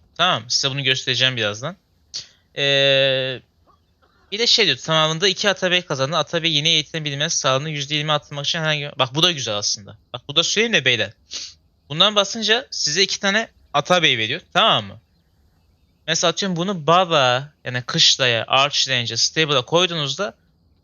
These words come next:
oradaki askerlerin, orada, orada çıkan askerlerin canı daha fazla. Atıyorum mesela canı iki yüz ise onu koydun. Ee, işte iki yüzde yirmi, e, işte iki yüz kırk oluyor.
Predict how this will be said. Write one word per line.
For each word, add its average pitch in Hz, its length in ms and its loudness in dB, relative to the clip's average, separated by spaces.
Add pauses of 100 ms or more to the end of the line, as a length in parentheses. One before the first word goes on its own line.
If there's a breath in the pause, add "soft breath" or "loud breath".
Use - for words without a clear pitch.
oradaki 185 480 0
askerlerin, 170 760 2 (100)
orada, 135 300 -2
orada 147 340 0
çıkan 165 320 0
askerlerin 175 420 -2
canı 156 300 -2
daha 135 180 4
fazla. 101 440 -8 (180)
Atıyorum 151 320 -2
mesela 139 200 -6
canı 147 240 2
iki 160 220 -2
yüz 185 140 2
ise - 180 -4
onu 170 260 -2
koydun. 175 360 0 (540)
Ee, 135 480 2
işte 139 260 0
iki 160 380 -2
yüzde 170 160 -2
yirmi, 170 280 -2
e, 196 200 -6
işte 185 220 -4
iki 180 400 -10
yüz 180 120 0
kırk 175 240 -4
oluyor. 113 220 -6